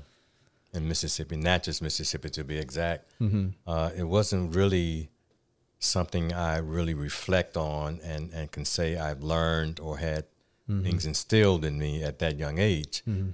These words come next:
Speaker 1: Uh, uh, so the Mississippi journey was short-lived in a sense of, uh, we lived there, we grew up, and I think I, we left, well, I was a young boy. I was
Speaker 2: Mm-hmm.
Speaker 1: like maybe three years old at the time when I left Mississippi for good.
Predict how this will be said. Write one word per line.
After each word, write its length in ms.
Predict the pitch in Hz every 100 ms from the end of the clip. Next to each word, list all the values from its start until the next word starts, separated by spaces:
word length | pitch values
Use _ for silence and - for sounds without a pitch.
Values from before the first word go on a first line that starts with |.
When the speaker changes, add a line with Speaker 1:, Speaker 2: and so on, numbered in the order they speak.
| -
Speaker 1:
Uh, 420 | 80 73 71 69 -
uh, 280 | 80 71 73
so 320 | - 76 71
the 80 | 78
Mississippi 800 | 90 - - 104 107 90 80 76
journey 580 | - 87 92 80 73 73 - - - _
was 480 | 78 76 73 - - -
short-lived 840 | - 98 87 78 82 98 98 78
in 140 | 87
a 60 | 78
sense 320 | - 82 76 80
of, 400 | 76 73 73 - _ _ _ -
uh, 280 | 76 71 71
we 200 | 76 76
lived 280 | 73 82 73
there, 180 | 85 87
we 140 | 78
grew 260 | 65 78 80
up, 140 | 80
and 200 | 82 78 -
I 60 | 90
think 260 | 104 98
I, 220 | 92 82 95
we 180 | 82 85
left, 440 | 80 90 87 - 85
well, 300 | 85 80 78
I 120 | 90
was 140 | 82 80
a 60 |
young 260 | 82 95 87
boy. 260 | 76 73 71
I 80 | 76
was 180 | 71 98
Speaker 2:
Mm-hmm. 80 |
Speaker 1:
like 80 | 98
maybe 240 | 80 82 82
three 200 | - 85
years 240 | 80 76
old 360 | 92 87 73 76 _ _ _ _ _
at 80 | -
the 60 | -
time 260 | 82 76
when 120 | 73
I 120 | 69 71
left 340 | 85 90 -
Mississippi 560 | 78 - - 76 76 69
for 180 | -
good. 320 | 71 85 78